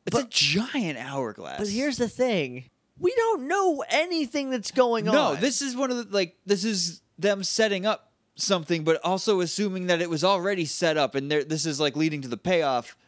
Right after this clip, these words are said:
Speaker 1: But this is all brand new information.
Speaker 2: Why didn't they start last episode? Why didn't we have one cutaway? Why didn't, instead of ending on whatever it ended on, on Tommy, why didn't we end on Tommy and then cut to here?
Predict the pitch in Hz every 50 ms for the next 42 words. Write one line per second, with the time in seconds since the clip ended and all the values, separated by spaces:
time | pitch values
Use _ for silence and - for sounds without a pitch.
0 | _ _ _ _ - 175 175 208 240 277 320 285 269 269 302 233 - - 165 165
1 | 202 247 277 285 277 254 220 240 285 294 269 254 233 214 - - 190 180 202 220
2 | 220 170 147 - 147 - 175 180 240 262 294 330 349 339 320 311 277 262 247 -
3 | _ _ _ _ _ _ _ - 135 127 - 220 240 220 220 214 202 - _ _
4 | _ _ - 127 131 127 127 113 - - - - 139 143 180 196 196 - - _
5 | _ - 147 165 165 160 165 - 120 104 123 - 98 101 - - 82 69 60 -
6 | - _ _ _ _ _ _ _ _ _ 120 143 185 226 240 269 269 277 269 240
7 | 226 214 175 151 135 131 139 151 175 214 247 262 262 233 - 185 - - 220 220
8 | 208 202 185 185 175 151 107 127 143 170 214 247 269 262 196 202 - - 240 240
9 | 214 - - 190 214 220 214 226 214 202 - 151 175 175 180 180 175 160 135 127
10 | 147 151 160 160 156 156 151 - 151 147 143 131 127 117 107 107 - 131 147 143
11 | 139 135 - 139 165 160 156 135 120 101 95 104 101 - _ _ - 131 143 165
12 | 185 220 226 220 208 139 165 185 190 202 190 185 160 165 143 117 113 110 110 107
13 | - 127 131 135 143 139 139 131 120 - - - 175 170 - - - 151 131 -
14 | - 220 220 175 135 107 101 101 -